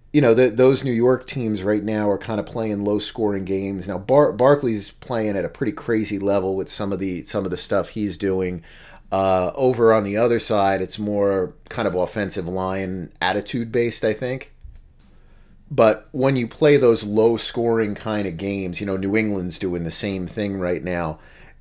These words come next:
you can possibly win with that type of play. It's not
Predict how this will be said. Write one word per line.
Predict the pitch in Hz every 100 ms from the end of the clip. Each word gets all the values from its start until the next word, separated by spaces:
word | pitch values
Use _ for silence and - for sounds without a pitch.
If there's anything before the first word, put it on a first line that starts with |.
| -
you | 123 131
can | 139 127 113
possibly | - - 120 110 - 87 98
win | 85 95 123 117 104 95 82 - - - - - - - -
with | 107 98
that | 95 95
type | - - 98
of | 85 -
play. | - 110 107 87 82 - - -
It's | 139 -
not | 160 156